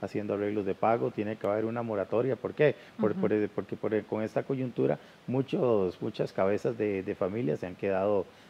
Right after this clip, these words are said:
Speaker 1: se han quedado sin trabajo y, un, y, sin quedar, y al quedarse sin trabajo, bueno, primero tenemos que comer y después tenemos que ver cómo pagamos la, la casa y eso es la, la triste realidad que estamos, que estamos viviendo a nivel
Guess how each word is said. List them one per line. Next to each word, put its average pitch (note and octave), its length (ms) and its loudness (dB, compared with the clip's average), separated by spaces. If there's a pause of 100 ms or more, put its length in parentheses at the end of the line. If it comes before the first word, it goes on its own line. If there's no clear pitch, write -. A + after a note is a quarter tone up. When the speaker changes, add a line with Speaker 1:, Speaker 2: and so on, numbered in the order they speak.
(120)
Speaker 1:
se - 60 -4
han G2+ 80 -4
quedado G#2+ 300 2
sin A#2+ 160 -4
trabajo A#2+ 580 4 (280)
y, - 60 -2
un, G#2+ 120 -2
y, A2+ 280 -2
sin G#2+ 160 -4
quedar, A2 400 2
y G#2+ 80 -2
al G2 140 0
quedarse F#2+ 320 -4
sin - 180 -14
trabajo, C3+ 320 4
bueno, C3+ 220 4
primero G#2 340 0
tenemos B2+ 380 -4
que D3 120 -4
comer D#3+ 380 0 (460)
y A2 60 0
después G2+ 260 -4
tenemos G#2+ 400 -6
que D#3+ 80 -4
ver B2+ 160 0
cómo B2+ 180 -6
pagamos F#2+ 420 -4
la, F2 300 -2 (320)
la F#2 100 -2
casa A#2+ 320 0
y G#2 120 0
eso G2 180 -4
es F#2+ 140 -10
la, G2 220 0
la F#2 120 0
triste D3 380 0
realidad G#2 400 0
que A#2 80 -6
estamos, G2 420 -6 (380)
que - 40 -2
estamos G#2+ 340 -4
viviendo G2+ 440 -2
a A2 60 -4
nivel F2+ 460 -6